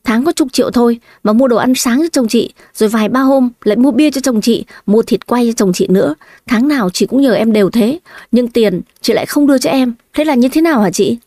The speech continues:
Mấy đồng bạc lẻ mà lại đi tính toán với chị gái thế à? Mấy đồng bạc lẻ với chị thôi,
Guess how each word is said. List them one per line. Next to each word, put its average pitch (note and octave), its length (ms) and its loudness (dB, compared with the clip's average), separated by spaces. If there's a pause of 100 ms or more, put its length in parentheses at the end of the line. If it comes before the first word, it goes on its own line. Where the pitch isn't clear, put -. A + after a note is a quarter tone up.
(520)
Mấy G3+ 220 2
đồng C4 180 0
bạc G3+ 160 -2
lẻ F3+ 380 -2 (300)
mà A3 80 0
lại G#3 120 -2
đi B3+ 140 0
tính B3 180 -2
toán C4 320 -2
với E4 80 -2
chị - 140 -2
gái G#3+ 240 -2
thế D#4+ 80 0
à? A3+ 260 -2 (480)
Mấy G3 200 2
đồng B3 200 0
bạc F#3 180 -4
lẻ F#3+ 240 0
với G#3+ 100 -4
chị - 200 -2
thôi, B3 300 2